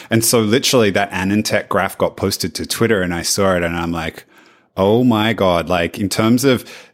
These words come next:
matching it perfectly. And then, I, I don't know, uh, and we should get into it, but the, the history of Andy Grove and Clay, um, uh, Andy, uh, found out about Clay's research pretty early on in,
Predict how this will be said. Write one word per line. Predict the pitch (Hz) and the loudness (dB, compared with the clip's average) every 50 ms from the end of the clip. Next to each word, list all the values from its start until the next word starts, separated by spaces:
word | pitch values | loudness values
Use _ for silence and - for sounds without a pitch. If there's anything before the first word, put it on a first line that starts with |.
| - 95 - _ 120 113 113 - | -20 -20 -20 _ -16 -14 -6 0
matching | 123 113 110 113 113 113 117 120 120 - - - - 139 139 143 | 2 4 4 6 6 4 4 2 2 0 -2 0 2 2 2 2
it | 139 - - | 0 -2 -6
perfectly. | - - 110 107 107 - 147 139 - - - 165 170 180 180 175 175 - - | -4 -2 -2 -2 -2 -2 -4 -4 -4 -2 0 0 2 2 2 0 -2 -4 -4
And | - 131 135 143 | -2 0 2 2
then, | 156 160 160 160 143 - | 2 2 2 0 -4 -6
I, | - - - - - - | -10 -12 -12 -12 -8 -4
I | 117 | -2
don't | 123 123 113 | 0 0 2
know, | 101 95 95 101 98 - | 2 0 0 -2 -2 -4
uh, | - 107 107 - | -4 -4 -2 -2
and | 117 113 | 0 0
we | 135 147 | 2 2
should | - - 117 | 2 2 2
get | - 123 113 | 2 2 2
into | 120 147 147 - - 104 | 2 0 0 -2 -2 -2
it, | 98 92 - - | -2 -2 -2 -2
but | 107 98 - - - - - - - - | -4 -4 -4 -8 -18 -18 -20 -12 -4 0
the, | 131 123 | 0 0
the | 107 110 117 | 2 0 0
history | 98 - 135 131 - - 143 139 135 131 123 | 0 0 0 0 0 0 2 4 4 4 4
of | 107 87 - - | 2 0 -2 -2
Andy | 104 104 107 107 110 98 | 0 0 2 2 0 -2
Grove | 87 - 95 95 98 101 113 127 120 - | -2 0 0 2 4 4 2 2 0 -2
and | - 107 95 87 | -2 -2 -2 -2
Clay, | - - - 90 87 - 117 131 127 - _ - | -2 -2 -2 -2 -2 0 -2 -4 -4 -6 _ -4
um, | 113 104 98 95 95 90 87 85 - _ - - _ _ _ _ _ _ | -2 0 0 0 0 -2 -4 -6 -8 _ -20 -20 _ _ _ _ _ _
uh, | - 107 98 92 90 87 82 82 82 82 80 - - | -4 -2 -2 0 -2 -2 -4 -4 -6 -8 -10 -10 -6
Andy, | 107 101 101 107 110 113 120 113 113 110 110 110 110 - | -2 0 2 2 2 4 4 4 4 4 2 2 0 -2
uh, | - 92 87 85 85 82 80 78 - | -2 -2 -2 -2 -2 -4 -6 -8 -10
found | - - - 104 95 92 92 | -12 -8 -4 -4 -2 0 0
out | 98 95 95 | 0 0 0
about | 95 90 - 92 85 - - | -2 -2 -2 -2 -2 -4 -4
Clay's | - 110 101 95 87 - | -2 0 0 0 0 0
research | 107 110 123 123 - - 107 90 85 - - - | 0 0 0 0 0 0 0 -2 -2 -4 -6 -8
pretty | - - - 143 143 147 143 135 | -6 -4 0 0 2 4 4 4
early | 123 120 117 110 104 | 4 4 2 2 2
on | 104 104 113 110 101 | 2 2 2 2 2
in, | 95 90 90 | 0 -2 -4